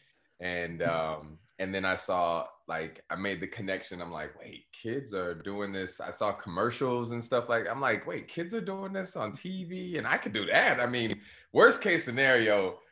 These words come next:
Speaker 1: I could jump on a trampoline and say, "Fall into the gap," right? Or something, <laughs> you know, I'm like,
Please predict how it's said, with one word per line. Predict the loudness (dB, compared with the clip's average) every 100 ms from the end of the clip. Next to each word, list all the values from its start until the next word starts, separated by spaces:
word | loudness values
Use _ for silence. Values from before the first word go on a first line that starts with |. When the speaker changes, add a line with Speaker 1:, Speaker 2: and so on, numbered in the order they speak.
| 0
Speaker 1:
I | 2
could | 2 2
jump | 2 4
on | 0
a |
trampoline | 2 4 4 2 -2 0 -2
and | -4 -8
say, | -2 0
"Fall | 2 2 2 2
into | -4 -8
the | -8
gap," | 0 2 2 2
right? | 6 6
Or | 6
something, | 4 2 2 0
<laughs> | 8
you | 8 8 6 6
know, | 8 8
I'm | 8 4 -2 2
like, | 2